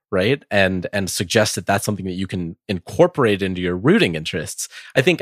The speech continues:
speaking for myself, I might feel better about siding with the Astros, uh, in the World Series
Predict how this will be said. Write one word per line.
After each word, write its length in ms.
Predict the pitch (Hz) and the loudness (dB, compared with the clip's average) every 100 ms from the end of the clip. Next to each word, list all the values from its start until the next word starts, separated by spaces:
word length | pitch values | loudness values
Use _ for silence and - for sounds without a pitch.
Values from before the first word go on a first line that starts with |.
| - | -2
speaking 360 | 131 190 185 143 | -2 0 0 2
for 160 | - | 2
myself, 1040 | 120 104 110 117 110 - 175 185 135 - - _ _ - | 4 4 6 4 4 0 4 4 4 0 -12 _ _ -8
I 80 | - | -2
might 360 | 131 135 135 - | 2 4 2 0
feel 500 | - - 131 123 113 | -10 -4 2 4 2
better 460 | 98 113 120 113 | 2 2 6 6
about 440 | 101 87 87 85 - _ _ | 4 0 0 0 -4 _ _
siding 380 | - - 98 95 | -4 4 4 4
with 120 | 90 | -2
the 60 | 90 | -4
Astros, 640 | 95 113 - 92 85 87 - _ _ _ | -2 -2 0 -2 -4 -6 -12 _ _ _
uh, 240 | 85 80 69 _ 110 _ _ | -8 -8 -8 _ -20 _ _
in 140 | 107 98 | -2 0
the 60 | |
World 260 | 90 87 87 | 2 0 -2
Series 580 | - 90 85 85 - | -4 -4 -4 -6 -8